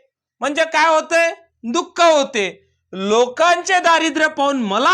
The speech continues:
आनंद होत नाही." मला आनंद होत नाही म्हणजे काय होतंय? तर दुःखच होते.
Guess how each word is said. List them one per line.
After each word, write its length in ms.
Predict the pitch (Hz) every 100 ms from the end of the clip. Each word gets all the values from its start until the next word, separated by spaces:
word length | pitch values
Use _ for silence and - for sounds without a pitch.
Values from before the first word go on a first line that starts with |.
| 381
आनंद 340 | 359 349 330
होत 400 | 320 226 226 226 202
नाही." 580 | 190 180 180 254 339 311 _ _ _
मला 360 | - 147 240 349
आनंद 440 | 370 339 320 302
होत 300 | 302 254 254 247
नाही 140 | 240
म्हणजे 260 | 233 220 220
काय 260 | 220 220
होतंय? 460 | 226 190 226 302 339 330 _ _ 151
तर 160 | 143
दुःखच 440 | 139 165 - 202 196
होते. 320 | 180 175